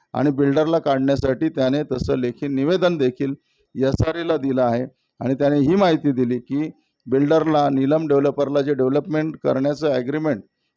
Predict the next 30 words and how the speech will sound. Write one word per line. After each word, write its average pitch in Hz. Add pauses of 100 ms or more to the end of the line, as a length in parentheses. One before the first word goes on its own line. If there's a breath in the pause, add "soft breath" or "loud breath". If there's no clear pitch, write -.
त्यांचे 131
वडील 147
सीताराम 156
गरोडिया 147
यांनी 135
केलं 160
होतं 127
दोन 123
हजार 123 (160)
पाच 165
साली, 123 (520)
ते 202
दोन 151
हजार 165 (380)
दहा 151
साली 139 (440)
नीलम 147
बिल्डरच्या 143
सोबतचं 135
ॲग्रीमेंट 143
त्यांनी 143
टर्मिनेट 139
केलं 143
होतं 120 (460)
आणि 135
त्यामुळे 180 (380)
सध्या 160
जागा 131
मालकाने 151 (600)
जे 160